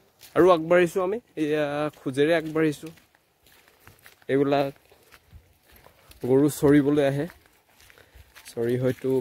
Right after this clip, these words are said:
ভাগৰ লাগিছে, গছৰ ছাঁত অলপ জিৰণি লৈছে। ৰাস্তা বহুত দিন ধৰি বনোৱা নাই। এইফালেদি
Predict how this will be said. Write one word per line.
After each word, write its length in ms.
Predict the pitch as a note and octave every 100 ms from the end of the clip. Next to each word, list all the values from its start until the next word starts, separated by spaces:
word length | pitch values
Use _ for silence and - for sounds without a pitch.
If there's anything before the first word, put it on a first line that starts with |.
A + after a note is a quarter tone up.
| B2
ভাগৰ 240 | C#3 C3 C3+
লাগিছে, 340 | C#3 B2+ - D#3 C#3+
গছৰ 260 | B2+ - C#3 -
ছাঁত 180 | C3 B2
অলপ 160 | B2 C3 B2+
জিৰণি 280 | C3+ C#3 C3+
লৈছে। 240 | B2 - E3 - _ - _ _ - _ _ _ _ - - - - - - - - - - _ - - A#2+
ৰাস্তা 380 | C3+ - F3+ F3+ F#3 F#3 E3
বহুত 180 | D3 D#3+ E3+
দিন 100 | F3+
ধৰি 180 | E3+ E3+ D#3
বনোৱা 300 | C3 D3 D#3 C3+
নাই। 120 | G#2+ B2 - - - - - - - - - - - - - - - - - - - - - - - - - - - - D#3+
এইফালেদি 440 | F3 G3+ F#3+ F#3+